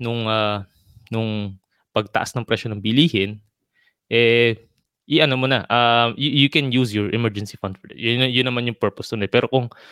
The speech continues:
um, talagang ayaw mo siyang galawin,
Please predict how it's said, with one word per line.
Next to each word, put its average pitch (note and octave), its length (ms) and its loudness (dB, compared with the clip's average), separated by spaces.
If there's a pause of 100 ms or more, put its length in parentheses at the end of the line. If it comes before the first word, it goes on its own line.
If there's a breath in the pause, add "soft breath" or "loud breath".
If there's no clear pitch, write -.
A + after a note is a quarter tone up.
(400 loud breath)
um, A2+ 560 0 (920)
talagang A2 560 0 (280)
ayaw A#2+ 220 0
mo A#2 60 -6
siyang A#2+ 160 -2
galawin, G#2 280 2